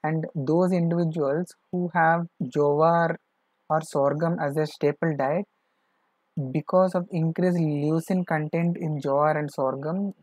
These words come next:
there is possibility that they may develop niacinamide deficiency. And in yet another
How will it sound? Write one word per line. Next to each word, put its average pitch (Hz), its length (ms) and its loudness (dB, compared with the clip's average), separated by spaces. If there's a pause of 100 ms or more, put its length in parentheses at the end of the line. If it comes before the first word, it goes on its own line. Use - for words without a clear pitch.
there 151 180 4
is 160 120 -2
possibility 156 600 0
that 165 220 -4 (140)
they 147 300 2
may 147 180 -4
develop 139 380 0 (280)
niacinamide 147 680 -4
deficiency. 127 520 -10 (760)
And 170 320 2 (420)
in 180 380 2
yet 165 200 0
another 175 380 2